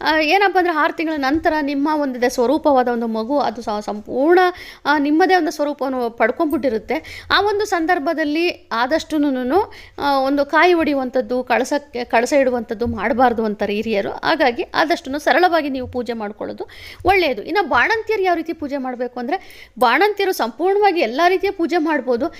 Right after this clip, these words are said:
ಆದ್ರೆ ನಿಮಗೆ ಒಂದು ಆರೋಗ್ಯದ ದೃಷ್ಟಿಯಿಂದ ಏನಪ್ಪ ಅಂತಂದ್ರೆ, ನೀವು ಸರಳವಾಗಿ ಪೂಜೆ ಮಾಡ್ಕೊಳ್ಳಿ.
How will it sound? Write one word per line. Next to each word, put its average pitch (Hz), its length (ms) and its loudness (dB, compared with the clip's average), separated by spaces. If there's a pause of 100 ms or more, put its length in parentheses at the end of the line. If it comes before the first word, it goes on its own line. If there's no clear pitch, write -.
(180)
ಆದ್ರೆ 359 200 0
ನಿಮಗೆ 381 560 2
ಒಂದು 311 360 -2
ಆರೋಗ್ಯದ 302 480 2 (100)
ದೃಷ್ಟಿಯಿಂದ 320 460 0
ಏನಪ್ಪ 262 380 0
ಅಂತಂದ್ರೆ, 233 340 -4
ನೀವು 349 120 2
ಸರಳವಾಗಿ 349 500 4
ಪೂಜೆ 320 260 -4
ಮಾಡ್ಕೊಳ್ಳಿ. 262 500 -6